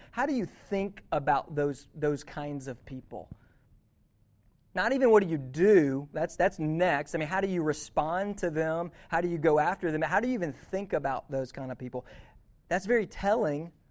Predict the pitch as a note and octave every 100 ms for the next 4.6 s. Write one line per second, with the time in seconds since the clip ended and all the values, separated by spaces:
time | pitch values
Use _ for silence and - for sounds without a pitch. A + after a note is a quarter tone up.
0 | _ _ - D3 D3 G3 F#3 F3+ F3+ -
1 | E3 F3+ F#3 D3 D3 G#3 D#4 D3 - -
2 | _ _ _ _ _ _ _ _ - C#3
3 | - F3 E3 C3+ D#3 C3+ D3+ E3+ C#3+ C#3
4 | C3 C#3+ C4 G3+ A2 G#2